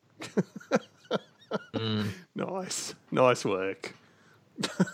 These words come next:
Speaker 1: Uh, so I do it short notice, sorry.
Speaker 3: <laughs> No, it was good.
Speaker 2: Mm.
Speaker 3: I wasn't being sarcastic. That was good. All right. Wolfenstein Two advertisements.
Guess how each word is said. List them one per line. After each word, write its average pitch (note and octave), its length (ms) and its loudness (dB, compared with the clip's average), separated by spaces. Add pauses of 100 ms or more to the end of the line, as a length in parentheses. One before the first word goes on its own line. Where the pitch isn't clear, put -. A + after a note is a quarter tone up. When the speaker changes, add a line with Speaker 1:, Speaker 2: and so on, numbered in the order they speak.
(140)
Speaker 1:
Uh, A2 180 8
so A2+ 200 0
I G2 40 0 (140)
do G2+ 80 8
it - 120 2
short F#2+ 260 8
notice, E2+ 320 4
sorry. E2+ 380 10
Speaker 3:
<laughs> - 100 2
No, B3 60 6 (160)
it C#4 60 6
was D4+ 140 2
good. G4+ 360 6 (100)
Speaker 2:
Mm. B2+ 140 0 (320)
Speaker 3:
I - 60 6
wasn't C3+ 240 8
being C3 160 10
sarcastic. D#3+ 520 4
That E3 100 2
was G2+ 180 4
good. A2 380 4 (500)
All E3+ 160 12
right. D#3 480 12 (460)
Wolfenstein E3+ 720 12
Two E3 380 12
advertisements. B2 1120 8